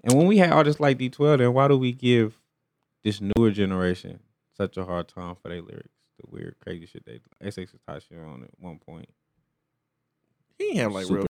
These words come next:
Speaker 2: crazy.
Speaker 1: sad. He was just super sad.
Speaker 2: No, he was kinda turned
Speaker 1: Ooh,
Speaker 2: up.
Speaker 1: suicidal.
Speaker 2: He was
Speaker 1: Ooh.
Speaker 2: kinda turned up. And
Speaker 1: X X X Tentacion. He
Speaker 2: his
Speaker 1: wasn't
Speaker 2: biggest record is
Speaker 1: suicidal?
Speaker 2: Turn Up. His biggest record is a turn. Look at Me is a big ass turn up song. He do got some emotional songs, but his bigger, his big records are, like, more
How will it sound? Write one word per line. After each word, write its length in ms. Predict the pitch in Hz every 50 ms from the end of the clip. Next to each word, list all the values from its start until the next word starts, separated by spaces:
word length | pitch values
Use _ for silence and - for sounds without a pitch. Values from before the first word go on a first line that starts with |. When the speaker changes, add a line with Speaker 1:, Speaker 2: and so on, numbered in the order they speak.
| -
Speaker 2:
crazy. 180 | - 104 101 98 98 98
Speaker 1:
sad. 60 | 95
He 140 | - 135 151
was 120 | 160 120 87
just 180 | 80 82 -
super 280 | - 92 82 - 76 78 - _ _ _ _ _ _ _ _ _
sad. 520 | _ - - - 71 71 - 71 - - 349
Speaker 2:
No, 260 | 359 370 349 339 339
he 120 | 359 415 480
was 140 | 453 381 -
kinda 280 | - - 180 120 - - -
turned 300 | - 127 123 117 107 92
Speaker 1:
Ooh, 40 |
Speaker 2:
up. 140 | 82 78 71 _ _
Speaker 1:
suicidal. 640 | _ - 107 104 98 - - 101 98 104 104 107 117 - _ -
Speaker 2:
He 80 | 339
was 140 | 415 403 -
Speaker 1:
Ooh. 60 | 123
Speaker 2:
kinda 200 | 226 233 147 110
turned 360 | 95 - - 90 90 85 78 73
up. 180 | 73 - -
And 140 | 78 76 80 _ _ -
Speaker 1:
X 180 | 175 165 - -
X 120 | 160 -
X 160 | 165 160 156 160
Tentacion. 520 | 165 - - 190 175 - - - - 110
He 60 | 113
Speaker 2:
his 80 | 160 185
Speaker 1:
wasn't 160 | 175 - 180 -
Speaker 2:
biggest 140 | 359 -
record 300 | 202 - 403 415 - 247
is 100 | 208 330
Speaker 1:
suicidal? 320 | 330 311 339 339 349 381 403
Speaker 2:
Turn 100 | - -
Up. 140 | - - _ _ _ _ _ _ _
His 160 | - 269 285 294
biggest 380 | 302 320 330 330 349 302 285
record 260 | 294 285 330 285 247
is 80 | 220 -
a 60 | 123
turn. 180 | - - 277 -
Look 160 | 143 185 320
at 120 | 349 277 185
Me 100 | 160 139
is 120 | 123 107
a 60 | 110
big 220 | 107 104 135 156 175
ass 200 | 156 143 131 -
turn 200 | - - 170 143
up 100 | 110 90
song. 240 | - 71 69 80 - _ _ _ _ _ _ _ _ _ _ _ _ _ _ _ _ _ _ -
He 120 | 160 285 277
do 160 | 190 202 214
got 180 | 180 170 151 131
some 320 | - 131 113 104 101 95 -
emotional 560 | - 117 117 110 113 135 151 139 127 104 101 98
songs, 400 | - 123 139 170 160 143 120 104
but 220 | 107 107 107 110
his 140 | 131 139 127
bigger, 260 | 117 110 113 104 98
his 180 | 107 123 135 131
big 240 | 117 113 110 98
records 380 | 92 95 95 107 - - 87 85
are, 240 | 85 71 67 62 58
like, 240 | 58 69 67 65 -
more 180 | - 80 -